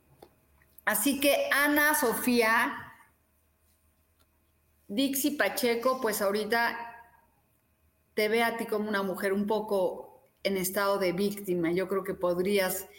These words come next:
dejar de estar así. Y esta es Patricia Torres, pues viene el juicio, el equilibrio, un momento de tranquilidad, de equilibrio en tu vida, como que todo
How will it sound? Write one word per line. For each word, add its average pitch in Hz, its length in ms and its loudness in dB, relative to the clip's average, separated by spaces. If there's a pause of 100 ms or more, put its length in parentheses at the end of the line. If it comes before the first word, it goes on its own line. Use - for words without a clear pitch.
(280)
dejar 180 480 -2
de 170 200 2
estar 170 320 -2
así. 175 300 -2 (340)
Y 233 600 0 (320)
esta 254 640 2
es 226 540 0
Patricia 214 600 0
Torres, 208 480 0
pues 180 140 -4
viene 196 260 0
el 185 100 -4
juicio, 202 480 0
el 240 100 2
equilibrio, 196 680 -2
un 233 60 2
momento 196 440 -2
de 175 260 0 (340)
tranquilidad, 240 1000 2 (540)
de 240 200 2
equilibrio 220 500 0
en 208 100 -2
tu 196 140 -2
vida, 220 580 0
como 202 180 -2
que 208 140 -2
todo 233 580 0